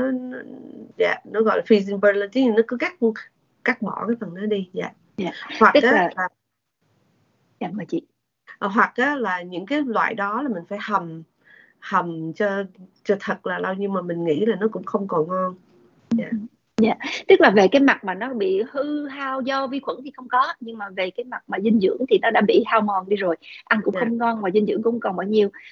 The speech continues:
Speaker 2: Thì khi mà bị
Speaker 1: Dạ.
Speaker 2: freeze burn, nếu mà nó chỉ một lớp mỏng bên ngoài thì cắt bỏ, còn xài bên trong cái lõi thì còn được, nhưng mà nó bị nhiều quá thì cũng không nên dùng. Dạ, câu
Speaker 1: Mình
Speaker 2: hỏi
Speaker 1: xin,
Speaker 2: của người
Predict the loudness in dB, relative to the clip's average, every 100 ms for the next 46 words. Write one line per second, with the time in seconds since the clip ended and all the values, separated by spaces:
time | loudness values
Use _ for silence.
0 | _ 0 0 4 4 6 4 4 4 2
1 | 4 4 4 0 -2 -6 -6 -6 -4 -4
2 | 0 0 0 -2 -2 -4 -4 -6 -12 -10
3 | -4 -2 -2 -4 _ -16 -12 -8 -8 -6
4 | 0 0 0 -10 _ -2 0 0 -4 -6
5 | -8 -6 -4 -4 -6 -20 _ -4 0 2
6 | 4 4 0 0 -2 -4 -6 -6 -8 -4
7 | 0 6 6 6 2 -16 -20 2 4 6
8 | 4 4 2 2 4 4